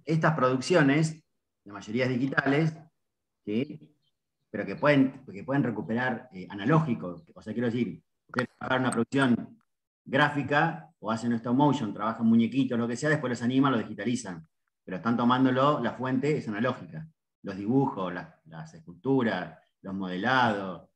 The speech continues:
el grabado, lo que quieran, ¿sí? Lo re-, lo re-, lo digitalizan después y lo remixean, digamos, remixan sería el término correcto,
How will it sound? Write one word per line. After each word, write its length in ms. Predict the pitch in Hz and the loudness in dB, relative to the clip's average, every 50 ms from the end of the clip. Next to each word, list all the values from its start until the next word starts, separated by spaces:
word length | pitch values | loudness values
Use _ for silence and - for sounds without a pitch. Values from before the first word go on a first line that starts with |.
| _ _ _ _ _ _ | _ _ _ _ _ _
el 160 | 92 92 92 | -12 -10 -8
grabado, 540 | 90 92 92 92 104 120 131 123 117 - 98 - 87 82 80 - - _ _ _ _ _ | -4 -4 -2 0 2 2 2 2 2 0 -4 -8 -10 -14 -14 -14 -20 _ _ _ _ _
lo 160 | - 87 90 85 | -14 -14 -14 -14
que 100 | - 90 | -12 -6
quieran, 580 | 98 127 147 147 131 127 131 139 156 180 190 - - - _ _ _ _ _ _ _ _ _ _ | -2 0 2 2 2 2 0 -2 -6 -14 -20 -20 -20 -20 _ _ _ _ _ _ _ _ _ _
¿sí? 500 | _ _ 101 98 104 127 151 160 - - - | _ _ -6 -2 -2 0 -2 -2 -6 -8 -10
Lo 180 | 92 95 98 98 | -8 -8 -6 -6
re-, 240 | - - - - - | -6 -8 -10 -12 -12
lo 280 | 95 90 92 95 95 85 | -10 -8 -8 -8 -8 -6
re-, 380 | 85 104 101 104 101 101 98 - | -6 -6 -6 -6 -6 -8 -10 -12
lo 220 | 92 92 87 87 | -12 -12 -12 -12
digitalizan 480 | 85 85 - - 98 98 117 117 127 127 | -14 -14 -14 -10 -6 -6 -4 -4 -4 -4
después 420 | 131 127 131 135 151 165 156 - | -6 -4 -2 0 0 0 0 -2
y 60 | - 101 | -6 -6
lo 280 | 101 98 92 - - _ - 90 78 | -6 -8 -8 -10 -14 _ -20 -18 -12
remixean, 720 | 87 95 95 104 120 - - - - - 117 117 120 120 117 | -10 -6 -2 0 0 0 -2 -4 -4 -4 -2 0 2 2 2
digamos, 300 | 101 92 90 90 85 82 82 - _ _ _ _ _ | 0 0 -2 -4 -6 -8 -12 -16 _ _ _ _ _
remixan 520 | 98 85 85 85 87 95 90 - 85 80 78 | -20 -16 -12 -10 -8 -8 -8 -8 -10 -12 -12
sería 200 | 80 82 87 80 | -12 -12 -12 -12
el 100 | 78 80 | -12 -10
término 260 | 87 90 90 90 90 | -8 -6 -6 -4 -4
correcto, 480 | 101 104 104 90 80 113 120 - - | -4 -4 -6 -6 -6 -6 -6 -6 -10